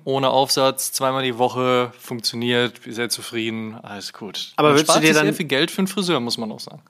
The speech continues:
Speaker 2: Das stimmt.
Speaker 1: Was?
Speaker 2: Würd-,
Speaker 1: Ja?
Speaker 2: würdest du dann den ganzen Kopf tätowieren lassen oder nur die Seiten, nur hinten? Hast du da schon einen Plan?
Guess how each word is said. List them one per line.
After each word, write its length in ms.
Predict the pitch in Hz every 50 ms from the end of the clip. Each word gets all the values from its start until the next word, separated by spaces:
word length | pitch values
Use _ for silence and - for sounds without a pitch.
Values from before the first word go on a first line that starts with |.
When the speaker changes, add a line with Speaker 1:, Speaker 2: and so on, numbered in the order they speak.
| _ _
Speaker 2:
Das 180 | - 131 131
stimmt. 360 | - - - - 156 135 120 123
Speaker 1:
Was? 100 | 151 -
Speaker 2:
Würd-, 240 | 135 147 147 - -
Speaker 1:
Ja? 140 | - 120 135
Speaker 2:
würdest 280 | 143 151 151 - - -
du 60 | 156
dann 320 | 139 147 143 143 139 143 143 -
den 260 | - 131 131 123 120
ganzen 400 | 113 117 120 143 - - 175 156
Kopf 360 | - - 170 185 185 - - -
tätowieren 440 | - 170 165 - 160 165 175 170
lassen 240 | 165 165 165 - 156
oder 160 | - 143 127
nur 140 | 131 131 135
die 100 | 123 127
Seiten, 540 | 113 - 127 127 147 170 175 175 - 156 143
nur 160 | 135 135 131
hinten? 640 | 120 117 151 175 180 180 - 170 160 160 170 175 175 _ _ _ _
Hast 220 | - 131 - -
du 20 |
da 80 | 135 123
schon 200 | - - 135 127
einen 40 | 120
Plan? 380 | - - 127 135 165 208 220